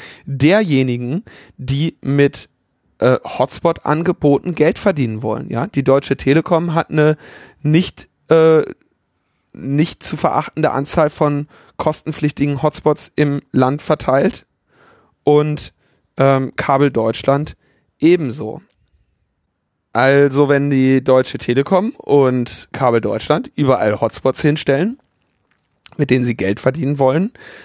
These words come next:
dann ist natürlich das Letzte, was die wollen, dass auf einmal eine Reihe von Idealisten ihnen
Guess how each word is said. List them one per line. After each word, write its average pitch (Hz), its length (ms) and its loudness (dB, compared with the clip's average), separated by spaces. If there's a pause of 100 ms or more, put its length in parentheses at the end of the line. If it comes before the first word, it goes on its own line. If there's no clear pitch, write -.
(120)
dann 127 180 2
ist - 140 -2
natürlich 139 260 2
das 123 200 0
Letzte, 143 320 0
was 127 180 0
die 120 180 -6
wollen, 143 500 2 (460)
dass 135 240 0
auf - 260 -2
einmal 143 460 2 (220)
eine 123 300 0
Reihe 139 320 4
von 139 480 -4 (400)
Idealisten 143 1040 0 (580)
ihnen 156 540 -2